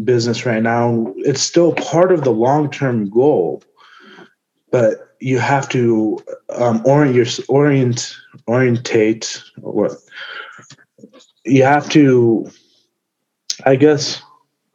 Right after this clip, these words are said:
orient yourself around the long term with the short term in mind.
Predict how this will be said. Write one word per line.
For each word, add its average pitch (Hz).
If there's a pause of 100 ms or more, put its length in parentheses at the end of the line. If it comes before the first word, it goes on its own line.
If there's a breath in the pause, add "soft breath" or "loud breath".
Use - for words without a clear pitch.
(340 soft breath)
orient 135 (360 loud breath)
yourself 117 (100)
around 110
the 107
long 113
term 110
with 123
the 107
short -
term 98
in 92
mind. 87